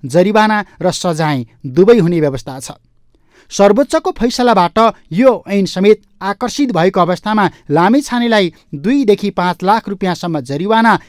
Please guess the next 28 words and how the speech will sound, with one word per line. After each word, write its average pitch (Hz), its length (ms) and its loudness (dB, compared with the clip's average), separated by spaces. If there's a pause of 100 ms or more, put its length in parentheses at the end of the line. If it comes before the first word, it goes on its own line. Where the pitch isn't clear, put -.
(100)
एक 233 220 -2
वर्षदेखि 180 640 -2 (240)
तीन 269 200 0
वर्षसम्म 185 640 -2
कैद 180 280 -4
सजाय 160 380 -4 (140)
वा 175 140 -6
दुवै 214 340 -2
सजाय 147 400 -4
हुन 135 180 -6
सक्छ। - 300 -10 (580)
यसबाहेक 190 580 4 (140)
यही 240 220 4
फैसलाले 196 680 2 (200)
लामिछानेको 208 720 0
सांसद 208 520 -2
बन्ने 202 260 0
योग्यता 175 540 -2
समेत 175 380 0 (180)
निर्कुल 151 440 0
गर्नेछ। 135 400 -4 (680)
लामिछानेले 285 720 2
दुई 262 160 2
हजार 240 220 2
पचास 233 400 -4
साल 202 220 0
फागुन 196 380 -4
दसमा 160 400 -4